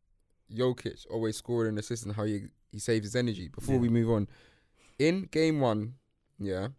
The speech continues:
Speaker 2: Mm-hmm.
Speaker 1: Jokic, through three quarters, scored or assisted on sixty-nine of the Nuggets' eighty-four points.
Speaker 2: Bro.
Speaker 1: Through the first three quarters. The Miami Heat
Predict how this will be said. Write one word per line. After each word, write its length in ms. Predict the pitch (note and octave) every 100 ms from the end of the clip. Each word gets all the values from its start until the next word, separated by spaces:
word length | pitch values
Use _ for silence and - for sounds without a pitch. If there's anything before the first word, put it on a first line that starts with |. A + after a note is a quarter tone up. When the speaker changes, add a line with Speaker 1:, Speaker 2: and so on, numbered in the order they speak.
| -
Speaker 2:
Mm-hmm. 160 | G#2 C3+ - _ -
Speaker 1:
Jokic, 600 | A#2+ D#3 - C3 - - _
through 180 | - A2+
three 220 | - C3+
quarters, 680 | B2+ C#3+ A2+ F2 A#2 - -
scored 560 | - - - C#3 E3+ F#3 -
or 200 | B2+ C3+
assisted 520 | C3 C#3+ C3 A#2+ A2 -
on 140 | G2
sixty-nine 960 | G2 - - - - B2 B2+ A#2+ A#2 A2+ G#2
of 160 | A2
the 80 | A2
Nuggets' 420 | A2 A2 A2 - -
eighty-four 420 | G#2+ F#2 - F#2+
points. 480 | - F#2 - - - _ _
Speaker 2:
Bro. 260 | F2 D#2+ E2 _
Speaker 1:
Through 160 | - A2
the 100 | G2+
first 300 | C3+ B2 -
three 160 | B2+
quarters. 480 | A2 A#2 F#2 - - _ _ _ _ _ -
The 80 |
Miami 420 | A#2+ C3 D3+ D#3 C3+
Heat 420 | C3+ G#2+ -